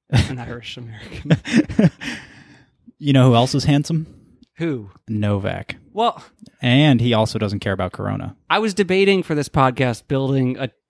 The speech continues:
Speaker 1: like, a tiered, like, a, basically, like, a, a tournament between the players
Speaker 2: Yeah.
Speaker 1: and then just r-, ranking them based off of which one I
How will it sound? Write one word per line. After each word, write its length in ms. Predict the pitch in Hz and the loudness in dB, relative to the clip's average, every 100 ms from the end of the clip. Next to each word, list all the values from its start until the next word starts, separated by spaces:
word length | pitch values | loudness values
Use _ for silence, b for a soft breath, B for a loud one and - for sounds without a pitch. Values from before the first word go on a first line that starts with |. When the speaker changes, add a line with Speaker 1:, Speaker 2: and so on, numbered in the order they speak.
| - | -6
Speaker 1:
like, 200 | 139 135 | -4 -4
a 40 | |
tiered, 800 | - - 180 185 170 127 - 151 | -6 -6 0 2 2 -2 -14 -6
like, 180 | 139 131 | -4 -2
a, 120 | 131 117 _ _ | -4 -6 _ _
basically, 420 | 190 190 165 156 | 0 0 -2 -2
like, 200 | 135 123 | 0 -2
a, 180 | 123 117 _ _ _ - _ _ _ _ _ | -2 -6 _ _ _ -18 _ _ _ _ _
a 80 | 143 | -8
tournament 640 | - 202 190 139 110 110 - | 0 4 4 4 0 -4 -10
between 300 | - 123 139 | -12 -4 -2
the 60 | 123 | -4
players 720 | - 151 135 117 110 - - _ _ _ - | -2 -2 -2 -4 -10 -14 -18 _ _ _ 2
Speaker 2:
Yeah. 160 | 113 | 4
Speaker 1:
and 100 | 117 | 6
then 160 | 147 147 | 4 4
just 280 | 143 135 - _ - | 2 -4 -10 _ -18
r-, 60 | 123 127 - - | -16 -16 -18 -10
ranking 580 | 135 147 165 151 160 139 | 0 4 4 2 0 0
them 160 | 127 | 0
based 360 | 120 127 123 - | 0 2 0 -2
off 220 | 135 123 | -4 -4
of 100 | 131 | -4
which 300 | 131 160 - | 0 0 0
one 160 | 151 123 | 0 0
I 140 | 117 | -2